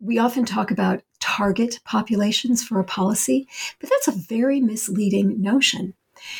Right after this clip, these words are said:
because many policies which thought they were targeting something, when they went to define the purview of the policy, they learned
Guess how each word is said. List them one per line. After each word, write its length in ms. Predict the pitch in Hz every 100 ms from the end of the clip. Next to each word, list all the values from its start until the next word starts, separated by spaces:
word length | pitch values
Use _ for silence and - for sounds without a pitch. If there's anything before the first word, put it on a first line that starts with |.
| - _
because 680 | 190 - 214 202 190 - - _ - _ _
many 340 | 226 214 240 269
policies 1000 | - 208 196 190 - 196 190 185 - - _ _ _ _ _ _ _ _ _
which 320 | - 214 208 -
thought 280 | 233 254
they 120 | 214 196
were 180 | 185
targeting 720 | 185 - 220 226 214 190 185 185
something, 720 | - 190 180 190 196 240 247 _ _ - - _
when 300 | 208 202 202
they 140 | 202
went 280 | 196 208 -
to 140 | 220
define 720 | 185 202 - - 226 247 240
the 100 | 185
purview 500 | - - 311 294 220
of 140 | 185 -
the 60 |
policy, 600 | - - 185 190 - 226
they 200 | 202 208
learned 640 | 208 214 285 320 180 196